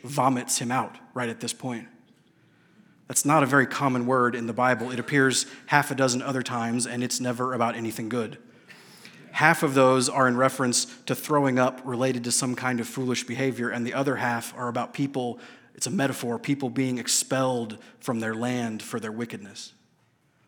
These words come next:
It's like something about Jonah has made the fish sick. Continue in Jonah three. Then the word of the Lord came to Jonah the second time, saying, "Arise,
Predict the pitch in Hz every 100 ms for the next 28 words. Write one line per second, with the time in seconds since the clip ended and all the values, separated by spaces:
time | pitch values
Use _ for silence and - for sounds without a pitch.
0 | _ _ _ _ _ - - _ - 135
1 | - 156 147 139 135 123 117 113 127 127
2 | 113 110 - - 117 117 120 113 - -
3 | 110 - - 101 - _ _ _ _ _
4 | _ _ _ _ _ _ _ _ _ _
5 | _ _ _ _ - - _ - 117 135
6 | 123 113 107 113 107 - 110 107 104 _
7 | _ _ - - - - 131 135 127 139
8 | 147 147 135 123 123 131 131 123 123 131
9 | 120 117 127 123 117 110 131 123 117 127
10 | 123 120 117 - 127 123 117 107 - -
11 | - - 123 123 123 113 107 101